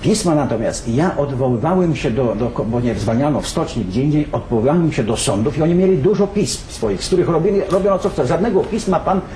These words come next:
nie znajdzie w moim zakładzie pracy. Wszystko poszło do bezpieki w celu różnego typu podróbek. Ja nie myślałem,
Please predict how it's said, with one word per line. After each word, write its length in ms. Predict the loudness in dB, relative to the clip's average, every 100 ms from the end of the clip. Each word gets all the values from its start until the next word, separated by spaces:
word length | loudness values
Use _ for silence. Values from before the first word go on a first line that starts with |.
| -2
nie 100 | 0
znajdzie 340 | 2 2 2
w 40 | 0
moim 200 | 0 0
zakładzie 320 | 0 0 0
pracy. 320 | 0 -2 -4
Wszystko 360 | -4 -4 -2 -2
poszło 260 | -2 0 0
do 100 | 0
bezpieki 480 | -2 -2 -2 -2 -8 -10 -8
w 80 |
celu 240 | 0 2 2 -2 -2
różnego 360 | 0 2 0 0
typu 220 | -2 -2
podróbek. 420 | 0 0 0 -2 -4 -6
Ja 100 | -2
nie 140 | 0
myślałem, 640 | 2 0 0 0 2 0